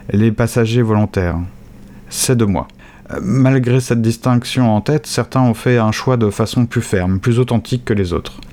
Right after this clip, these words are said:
Alors que les uns ont cherché le train pour voyager d'une façon nouvelle, avec plus d'excitation, pour le danger aussi, d'autres ont été forcés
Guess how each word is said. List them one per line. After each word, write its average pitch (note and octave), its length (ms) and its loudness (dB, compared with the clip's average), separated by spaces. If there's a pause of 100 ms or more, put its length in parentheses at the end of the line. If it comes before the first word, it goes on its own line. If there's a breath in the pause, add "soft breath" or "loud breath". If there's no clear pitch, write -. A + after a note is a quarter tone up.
Alors A#2+ 200 2
que C3+ 100 0
les B2+ 180 2
uns B2 60 4
ont A2 100 2
cherché B2 480 0
le A2 140 2
train - 360 -2
pour G#2 180 -2
voyager G#2 380 2
d'une G2+ 160 2
façon A#2 240 -2
nouvelle, A#2+ 380 2
avec G2+ 260 -2
plus G2+ 240 -2
d'excitation, A#2 720 -2
pour - 160 -2
le G2 120 2
danger C#3 380 2
aussi, B2 480 -2 (400 loud breath)
d'autres A2 420 0
ont A2 80 2
été G#2 220 0
forcés - 540 -4